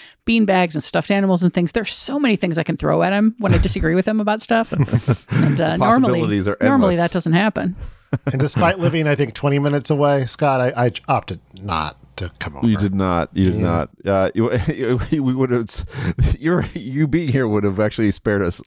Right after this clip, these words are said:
Speaker 2: a lot of technical difficulties that we just, uh,
Speaker 3: Yeah.
Speaker 2: uh, bluffed our way through. So we'll
Speaker 3: Well.
Speaker 2: see how this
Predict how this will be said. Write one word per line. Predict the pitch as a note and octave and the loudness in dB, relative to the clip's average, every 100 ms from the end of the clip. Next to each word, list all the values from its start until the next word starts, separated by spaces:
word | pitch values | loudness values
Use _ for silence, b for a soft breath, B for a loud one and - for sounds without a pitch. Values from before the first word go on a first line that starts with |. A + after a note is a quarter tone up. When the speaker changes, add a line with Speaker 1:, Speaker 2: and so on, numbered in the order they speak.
| - | -2
Speaker 2:
a | |
lot | G#2 G2+ | 0 0
of | F#2+ _ | -2 _
technical | - A#2+ F#2+ G2 | -4 -4 -2 -4
difficulties | F#2+ F#2 G2 G#2+ F#2 G2 | -2 -4 -2 -2 -2 -2
that | F2 | -2
we | D2+ E2+ | -2 -6
just, | D#2+ E2 - - | -6 -8 -6 -2
uh, | E2+ D#2+ C3 F2 E3+ | -2 -2 0 0 2
Speaker 3:
Yeah. | E3 D#3+ | 0 2
Speaker 2:
uh, | F2+ E2+ - _ - | 0 -2 -6 _ -14
bluffed | F#2+ F2+ G2+ F#2 F#2 | -10 0 0 0 -2
our | F2 | 0
way | F2 | -2
through. | - F#2 F2+ | -2 0 0
So | F2 F#2+ F#2 - | 0 0 0 2
we'll | E3+ | 2
Speaker 3:
Well. | E3 | 2
Speaker 2:
see | D#3 | 2
how | B2+ | 0
this | A#2+ - | -2 -6